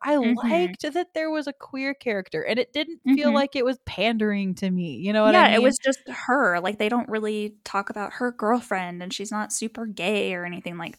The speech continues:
Speaker 2: thr-, shoving it in your face. It's just her character, which is perfect.
Speaker 1: She was just existing.
Speaker 2: Yeah.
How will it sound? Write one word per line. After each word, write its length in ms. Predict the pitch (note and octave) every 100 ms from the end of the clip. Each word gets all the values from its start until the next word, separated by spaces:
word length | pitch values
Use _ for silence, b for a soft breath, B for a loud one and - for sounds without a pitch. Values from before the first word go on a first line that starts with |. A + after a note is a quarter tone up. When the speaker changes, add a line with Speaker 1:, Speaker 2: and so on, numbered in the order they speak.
| _ -
Speaker 2:
thr-, 200 | G3 A3
shoving 440 | - G#3 G#3 G3+
it 60 | G3
in 60 | F#3
your 100 | F#3
face. 400 | F4+ C#4 G#3+ A3+
It's 160 | -
just 220 | A3+ A3+
her 100 | A3
character, 400 | G3 A3+ F#3+ -
which 140 | - G#3+
is 80 | -
perfect. 580 | - C4 - - - - -
Speaker 1:
She 180 | - A#3
was 180 | A#3 G#3
just 400 | A3 F#3+ - - _ _ -
existing. 640 | E3+ D#3+ D#3+ - D#3 D#3+ - _
Speaker 2:
Yeah. 380 | D#4 E4+ D#3+